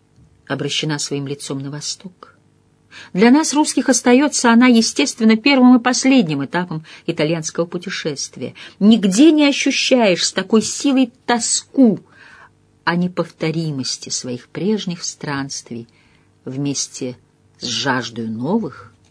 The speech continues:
и неизведанных. Уже пробежали газетчики по плитам широкой Рива, возвещая убийство эрцгерцога. Разноплеменные посетители Флорианы и Квадри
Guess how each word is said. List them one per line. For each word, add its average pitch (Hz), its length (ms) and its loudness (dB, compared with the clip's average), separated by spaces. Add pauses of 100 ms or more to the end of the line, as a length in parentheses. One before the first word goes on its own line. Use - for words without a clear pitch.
(720)
и 117 80 -12
неизведанных. 123 880 -8 (2000)
Уже 160 180 0
пробежали 151 460 0
газетчики 143 760 -2
по 202 140 -4
плитам 202 320 -4
широкой 180 480 -4
Рива, 165 440 -4 (380)
возвещая 143 480 -2
убийство 139 640 -4
эрцгерцога. 127 920 -8 (160)
Разноплеменные 180 960 4
посетители 175 560 0
Флорианы 160 480 2
и 139 40 0
Квадри 185 680 0